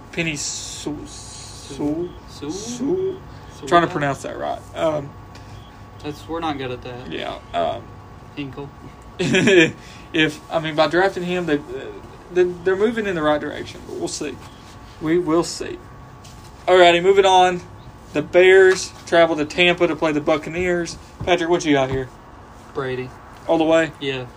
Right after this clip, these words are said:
Speaker 2: it's, I don't, the Bears, you know, the Bears. I think, uh, Brady is playing M V P season.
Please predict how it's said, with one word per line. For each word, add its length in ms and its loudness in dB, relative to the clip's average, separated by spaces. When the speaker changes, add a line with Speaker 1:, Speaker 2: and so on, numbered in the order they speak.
Speaker 2:
it's, 320 -14
I 120 -6
don't, 340 -8
the 100 -2
Bears, 500 -2
you 120 -16
know, 100 -4
the 200 -6
Bears. 340 -6
I 100 -10
think, 340 -8
uh, 220 -8
Brady 480 -4
is 140 -20
playing 340 -4
M 80 -6
V 120 -6
P 160 -10
season. 440 -10